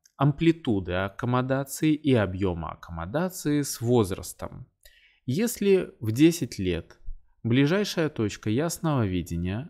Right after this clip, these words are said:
располагается примерно на расстоянии семи сантиметров от глазного яблока, то с возрастом ближайшая точка ясного видения удаляется и к пятидесяти годам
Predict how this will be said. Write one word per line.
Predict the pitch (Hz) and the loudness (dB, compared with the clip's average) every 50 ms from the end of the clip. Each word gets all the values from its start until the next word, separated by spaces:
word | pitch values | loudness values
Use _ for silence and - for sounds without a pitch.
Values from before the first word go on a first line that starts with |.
| - - | -10 -8
располагается | 117 117 - - - 123 120 127 131 135 139 123 110 98 95 - - - 101 | -6 -6 -6 -4 -2 0 2 2 2 2 2 2 2 2 0 -2 -6 -8 -8
примерно | 92 - 113 117 120 127 120 107 101 101 95 | -8 -4 -4 -2 0 0 0 -2 -2 -4 -4
на | 92 92 | -4 -2
расстоянии | 95 107 104 - - - 117 113 113 101 95 87 90 90 90 90 90 | -4 -4 -6 -6 -4 -2 0 0 0 0 0 -2 -4 -4 -4 -4 -4
семи | - - - - 156 156 147 135 120 104 87 82 - - | -6 -6 -2 0 2 2 2 2 2 0 -2 -2 -6 -8
сантиметров | - - 120 104 98 - - 113 104 98 92 85 82 - - 82 82 - - | -8 -4 -2 -2 -2 -2 -4 -4 -2 -2 -2 -4 -4 -6 -10 -12 -12 -14 -6
от | - 120 113 107 104 | -2 0 0 0 0
глазного | 95 98 95 87 87 95 92 90 85 80 | -2 -4 -4 -2 -4 -4 -6 -4 -4 -6
яблока, | 78 78 80 73 73 - - - - - - 139 160 175 - _ _ _ _ _ _ _ _ _ _ _ - - | -6 -6 -6 -8 -8 -10 -10 -12 -12 -10 -10 -10 -10 -10 -12 _ _ _ _ _ _ _ _ _ _ _ -6 2
то | - 165 185 | 4 4 4
с | 180 - - | 4 2 0
возрастом | 139 127 113 101 90 85 98 98 101 - - - - 160 175 190 - _ _ _ _ _ _ _ _ _ _ _ _ _ _ _ _ _ _ _ - | 0 2 2 2 2 0 -2 -4 -4 -4 -2 -2 0 0 -2 -4 -6 _ _ _ _ _ _ _ _ _ _ _ _ _ _ _ _ _ _ _ -4
ближайшая | 104 110 120 131 123 131 123 110 98 95 - - 92 85 85 | 0 2 4 4 4 4 4 4 2 0 -2 -2 -2 -2 -4
точка | - - 90 85 85 - - - - - 87 - - _ _ _ _ _ - | -4 -4 -6 -6 -6 -6 -10 -12 -12 -12 -12 -12 -14 _ _ _ _ _ -8
ясного | - 90 85 82 - - - - - - | -6 -6 -6 -6 -8 -10 -12 -10 -10 -6
видения | - 139 175 180 180 180 175 170 165 165 - _ - | -4 -4 -2 -2 0 0 0 0 -2 -4 -6 _ 0
удаляется | 160 180 185 160 151 147 143 139 120 113 104 95 90 85 82 78 - - - - - 82 82 - - _ _ _ _ _ - - _ _ _ _ _ _ _ _ _ _ | 0 0 2 4 4 4 4 4 4 4 4 4 2 0 -2 -4 -6 -10 -10 -8 -8 -8 -8 -8 -10 _ _ _ _ _ -20 -20 _ _ _ _ _ _ _ _ _ _
и | - 143 | 0 0
к | - - - | 0 0 -4
пятидесяти | - 131 123 - - 123 101 90 90 87 - - - - | -6 -6 -4 -4 -2 -2 -2 -2 -4 -6 -8 -10 -12 -10
годам | - 58 64 76 95 135 175 202 226 233 - | -8 -6 -6 -2 0 0 0 0 -2 -6 -8